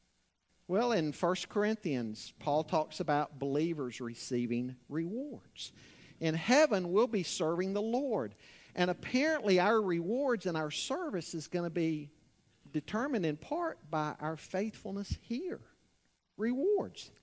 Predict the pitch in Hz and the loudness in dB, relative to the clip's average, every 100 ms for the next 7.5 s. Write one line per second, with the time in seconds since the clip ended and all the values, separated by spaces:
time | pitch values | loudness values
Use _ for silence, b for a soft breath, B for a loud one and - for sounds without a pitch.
0 | _ _ B B B B - 240 202 196 | _ _ B B B B 6 8 10 10
1 | 320 - 285 220 185 165 202 320 233 180 | 8 6 4 6 6 8 8 8 4 4
2 | 170 156 180 165 - 139 151 160 220 233 | 4 4 4 4 2 4 4 4 2 0
3 | 165 160 165 170 160 156 156 151 185 214 | 4 6 6 4 2 4 4 6 4 4
4 | 175 180 156 - 156 147 202 214 175 143 | -2 0 0 4 4 6 4 4 2 0
5 | 127 156 190 208 170 196 190 196 196 - | -2 4 6 4 2 4 6 6 2 -4
6 | 185 196 196 170 190 196 - 208 208 B | -2 0 -2 2 4 4 2 -2 -4 B
7 | B B 156 147 | B B 4 4